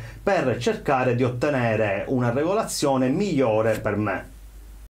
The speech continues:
Tutto quello che ci occorre per fare tale regolazioni sono semplicemente le chiavi a brucola che troviamo in dotazione con il basso.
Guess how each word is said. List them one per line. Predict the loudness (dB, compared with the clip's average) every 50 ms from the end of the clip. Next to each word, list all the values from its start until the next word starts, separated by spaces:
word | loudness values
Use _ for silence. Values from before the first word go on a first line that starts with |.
| -20 -20 -20 -20 -12 -6
Tutto | -4 -4 -2 0 0 0 2
quello | 2 2 2 2 2 2
che | 0 -2 -2
ci | -2 -2
occorre | -2 -2 0 0 0 2 2 2 0
per | 0 0 -2
fare | -2 -2 0 0 0 0
tale | 0 0 0 0
regolazioni | 2 0 0 0 0 0 0 -2 -2 -2 0 0 2 2 0 0 -2
sono | 0 0 0 0 0
semplicemente | 0 0 -2 -2 -2 -2 -2 0 0 0 0 0 0 0 0 0 0 0 0 0
le | -2 0 0 0 0
chiavi | 0 0 0 0 2 2 2 0
a | 0
brucola | 0 0 0 2 2 2 2 2 0 0 2 2 0
che | 0 -2 -2
troviamo | 0 0 0 2 2 2 2 2 2 2
in | 2
dotazione | 2 2 0 0 -2 -4 -4 -2 0 0 0 0 0 0
con | 0 -2 -2
il | -2 -2
basso. | -2 -2 -2 -2 -2 -4 -6 -6 -4 -4 -4 -4